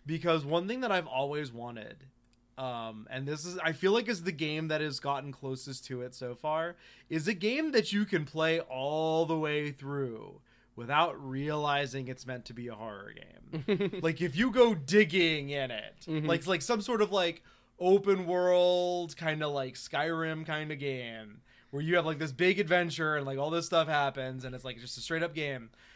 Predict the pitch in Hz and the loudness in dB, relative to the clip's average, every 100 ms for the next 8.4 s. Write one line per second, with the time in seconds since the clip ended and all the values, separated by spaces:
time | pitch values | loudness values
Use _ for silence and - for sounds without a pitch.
0 | - 147 156 202 302 339 285 240 254 170 | -10 -4 -4 -2 0 0 0 0 -2 -2
1 | 127 104 - _ 160 156 240 240 254 269 | -6 -6 -18 _ -4 -2 -2 0 0 2
2 | 262 220 196 196 196 160 - 214 185 135 | 0 2 4 4 2 -10 -2 4 4 4
3 | 113 - 160 151 180 - 190 165 160 165 | -6 -4 -2 2 0 2 2 2 -2 0
4 | 170 147 147 120 117 117 98 50 - 151 | 2 2 0 0 -6 -12 -14 -16 -10 -2
5 | 160 127 104 110 _ _ 160 165 160 156 | 2 2 0 -6 _ _ 6 6 8 2
6 | 151 139 _ _ 147 127 185 226 - 233 | -2 -8 _ _ -6 4 6 4 0 0
7 | 247 220 202 196 180 156 160 165 139 131 | 0 0 4 4 2 -2 -2 -2 -2 -4
8 | 135 117 - | -4 -6 -14